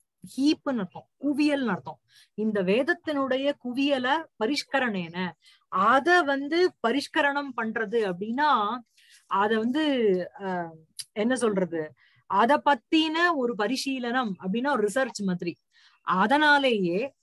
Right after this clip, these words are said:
அயம் மகர்ஷிஹி, அவருக்கு வந்து, இந்த மகரிஷிக்கு வேத வியாச அபிதஷ்ட பகுவ, வேத வியாசர் அப்படிங்கிற ஒரு பேரும் அவருக்கு கிடைச்சது. அந்த, அந்த அபிதம் அப்படிங்கிறது அந்த எபிதெட்னு வச்சுக்கோங்க. அந்த அப்படிப்பட்ட ஒரு நேமுக்கு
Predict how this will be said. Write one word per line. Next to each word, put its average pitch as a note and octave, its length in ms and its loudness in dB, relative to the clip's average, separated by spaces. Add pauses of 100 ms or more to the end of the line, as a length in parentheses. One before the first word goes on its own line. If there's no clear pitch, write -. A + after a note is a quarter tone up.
(140)
அயம் B3+ 360 0
மகர்ஷிஹி, G3 640 -4 (140)
அவருக்கு G3+ 420 -2
வந்து, A3+ 280 -4
இந்த C#4 260 0
மகரிஷிக்கு G#3+ 640 -4 (400)
வேத C#4+ 540 2
வியாச A#3+ 460 2
அபிதஷ்ட A3 600 -2
பகுவ, D#3+ 560 -8
வேத C4+ 360 2
வியாசர் G#3+ 680 -2 (680)
அப்படிங்கிற D4 680 2
ஒரு A#3 400 2 (140)
பேரும் A#3+ 400 2
அவருக்கு F#3+ 420 -6
கிடைச்சது. C#3 500 -16 (420)
அந்த, G#3+ 280 0
அந்த A#3 380 2
அபிதம் A#3+ 340 0 (100)
அப்படிங்கிறது B3 720 -2
அந்த G#3 180 0
எபிதெட்னு A3+ 640 -2
வச்சுக்கோங்க. E3+ 460 -10
அந்த B3+ 520 2
அப்படிப்பட்ட C#4 840 0
ஒரு A#3 180 -2
நேமுக்கு A#3 540 -6